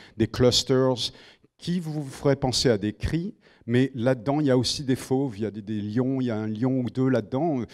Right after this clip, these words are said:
qui ne sont pas du tout présents à l'image, mais qui rajoutent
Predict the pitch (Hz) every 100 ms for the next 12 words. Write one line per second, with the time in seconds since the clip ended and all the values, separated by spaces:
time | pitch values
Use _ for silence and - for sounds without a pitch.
0 | - - 143 139 127 170 - - 143 123
1 | 139 120 107 110 139 - - - 123 127
2 | 147 127 135 117 143 160 -